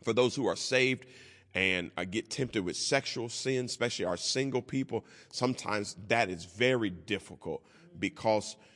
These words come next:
you, you, you wanna do right, but your body is craving one thing, and then you find yourself caught between that place. And sometimes you make decisions that you didn't wanna make, but the decision you make gets you trapped to do it again.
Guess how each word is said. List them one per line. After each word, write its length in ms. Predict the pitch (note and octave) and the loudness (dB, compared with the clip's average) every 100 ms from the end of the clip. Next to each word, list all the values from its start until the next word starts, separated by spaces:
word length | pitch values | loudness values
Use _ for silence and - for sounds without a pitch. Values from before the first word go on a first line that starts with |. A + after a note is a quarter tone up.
| _ | _
you, 340 | - G#2 A2+ G2 | -6 0 2 0
you, 320 | - G2 A2+ - - _ | -4 -2 -2 -4 -14 _
you 240 | G2 A2 | -8 -2
wanna 400 | A2+ F#2+ C3+ G3+ | -2 4 4 4
do 200 | C#3+ A2+ | 0 -4
right, 420 | F#2+ F2 D#2+ F#2 - - | -4 -6 -6 -8 -10 -16
but 160 | G2 - | -10 -4
your 80 | G2 | 0
body 320 | B2 C#3+ C#3+ | 4 4 2
is 120 | A#2+ | -6
craving 440 | - C#3+ A#2 G2+ | -4 -2 -2 -2
one 100 | G2+ | -2
thing, 220 | G2+ G#2+ F#2+ | -2 -2 -2
and 80 | |
then 80 | F#2+ | -4
you 100 | G2 | -4
find 300 | G2 A#2+ C3 | -2 0 0
yourself 360 | A2 - G2 - | -2 -4 -6 -6
caught 300 | - D3 - | 0 0 0
between 480 | A#2+ - D3 C#3 A#2+ | -6 -4 -2 0 2
that 280 | A#2 A2+ - | 0 0 -4
place. 440 | C#3+ C3+ B2+ - - - - - | -2 -2 -2 -8 -14 -20 -20 -8
And 120 | - G2+ | -4 0
sometimes 400 | B2+ A#2+ A#2+ G#2+ | 0 0 -2 -2
you 120 | A#2 | 0
make 180 | B2 - | 0 -2
decisions 600 | G#2 - D3+ C#3 A#2 F2+ | -4 -2 0 0 -2 -6
that 180 | F2+ | -6
you 80 | A2 | -8
didn't 320 | F#2+ B2+ G#2+ | -4 -4 -2
wanna 240 | G#2+ C#3+ C3+ | -2 0 0
make, 320 | B2+ C3 - - - | 2 0 -2 -20 -14
but 140 | - G#2 | -6 -2
the 100 | A2 | 0
decision 500 | G#2 - D3 B2 A2 | 0 2 0 0 -4
you 120 | A#2 | -2
make 580 | A2 C#3+ D#3 - - - _ _ _ _ _ _ _ _ - | 2 2 2 -2 -20 -20 _ _ _ _ _ _ _ _ -6
gets 260 | C#3 - C#3+ | -4 0 -2
you 80 | |
trapped 400 | B2+ - D#3 D3+ | -2 2 2 2
to 80 | B2+ | -4
do 180 | A2+ C3+ | 2 2
it 80 | D3+ | 2
again. 340 | E3 G#3+ C#3+ | 2 0 0